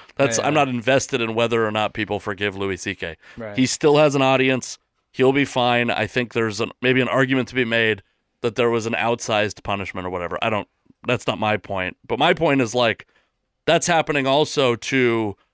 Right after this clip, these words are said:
Speaker 1: comedians at my level, and nobody gives a shit because they're not famous,
Speaker 2: Mm-hmm.
Speaker 1: right? They don't have a fan base. They don't have, and yeah, man, like, the,
Speaker 2: And
Speaker 1: the
Speaker 2: the, and the thing they might have done wrong was just, like, a joke they were trying out or whatever. And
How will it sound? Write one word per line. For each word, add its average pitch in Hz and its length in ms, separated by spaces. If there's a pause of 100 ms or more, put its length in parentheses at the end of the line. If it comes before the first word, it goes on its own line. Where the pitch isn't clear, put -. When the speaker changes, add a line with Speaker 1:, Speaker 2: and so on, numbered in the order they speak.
(380)
Speaker 1:
comedians 131 580
at 92 80
my 131 300
level, 95 540 (500)
and 113 180
nobody 135 340
gives 110 220
a 98 40
shit 131 420
because 107 260
they're 107 100
not 110 200
famous, 107 680 (280)
Speaker 2:
Mm-hmm. 113 180
Speaker 1:
right? 107 200
They 110 100
don't 110 140
have 107 300
a 98 40
fan 92 340
base. 82 360
They 107 100
don't 110 180
have, 113 300 (480)
and 143 140
yeah, 202 160
man, 147 220
like, 123 280
the, 131 320
Speaker 2:
And 156 120
Speaker 1:
the 131 40
Speaker 2:
the, 127 140
and 156 260
the 151 80
thing 160 200
they 147 100
might 143 160
have 135 100
done 131 160
wrong 135 380
was 120 240
just, 120 260
like, 120 160
a 117 60
joke 113 320
they 113 80
were 110 80
trying 107 260
out 104 240
or 98 60
whatever. 95 480
And 98 160